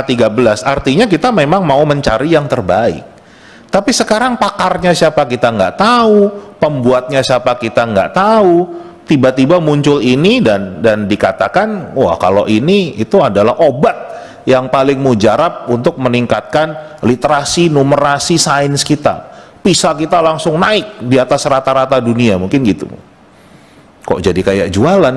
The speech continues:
kan begitu. Nah, ini, ini hal-hal yang mendasar kita juga, juga harus kritisi, karena kembali kita bicara generasi penerus kita. Jangan sampai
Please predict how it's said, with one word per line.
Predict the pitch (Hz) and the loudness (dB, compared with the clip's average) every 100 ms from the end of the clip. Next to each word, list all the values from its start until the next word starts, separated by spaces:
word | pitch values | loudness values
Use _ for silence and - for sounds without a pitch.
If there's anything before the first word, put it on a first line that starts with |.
| 147 | -4
kan | 143 | -6
begitu. | 67 - - - - - - - - _ - - - _ - _ _ _ _ _ - _ _ _ _ _ _ - _ _ - _ - _ - | -8 -12 -18 -20 -20 -20 -20 -20 -20 _ -20 -20 -20 _ -20 _ _ _ _ _ -20 _ _ _ _ _ _ -20 _ _ -20 _ -20 _ -8
Nah, | 85 | -4
ini, | 92 160 208 - - | 0 0 0 -4 -8
ini | 98 151 220 165 | -2 0 0 -4
hal-hal | - 131 131 127 135 131 | -4 -2 -2 0 0 2
yang | 131 127 127 127 | 2 0 -2 -2
mendasar | 127 120 95 87 - 233 202 | 0 2 0 0 -2 -2 -2
kita | 135 135 | 0 0
juga, | 113 107 113 87 | 0 0 2 0
juga | 107 107 107 101 | -4 -2 0 0
harus | 104 104 - | 0 -2 -2
kritisi, | 117 107 - 90 - 165 208 202 - - - - | -2 -2 -2 -6 0 0 0 -6 -20 -20 -16 -4
karena | 107 202 185 - - - - - - | 0 0 -2 -8 -20 -20 -20 -8 0
kembali | 151 165 180 127 104 85 - - | 2 4 2 2 0 -6 -14 -20
kita | - 131 180 139 | -4 0 2 0
bicara | 123 127 131 175 | 0 0 2 0
generasi | 110 110 110 117 113 131 | 0 0 0 0 -2 -4
penerus | 123 113 107 113 - | -4 -2 -2 -4 -6
kita. | 127 - - - - - - - - - - - | -8 -8 -14 -16 -20 -20 -20 -20 -20 -20 -10 -4
Jangan | 95 117 135 | 0 0 -2
sampai | 127 117 120 - | -2 -2 -2 -2